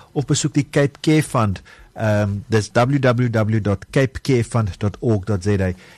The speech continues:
En ek moet sê, ek is baie trots op my departement. Vyftien, a-,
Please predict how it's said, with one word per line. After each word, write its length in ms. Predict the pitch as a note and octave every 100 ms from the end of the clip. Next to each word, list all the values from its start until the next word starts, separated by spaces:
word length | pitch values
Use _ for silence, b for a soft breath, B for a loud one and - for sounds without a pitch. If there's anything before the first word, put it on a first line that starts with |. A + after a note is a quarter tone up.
| B
En 140 | B2 B2+
ek 140 | A2
moet 200 | B2+ G#3
sê, 320 | - A#2+ G2+ - _ _ _ _ -
ek 120 | A2+
is 120 | B2
baie 200 | G2+ G#2+
trots 260 | G#2 G2+ F#2+
op 60 |
my 100 | F#2
departement. 600 | F2+ F#2 F2+ F2 F2+ F2+
Vyftien, 540 | - D#3+ D#3+ - F3 D3+
a-, 180 | B2+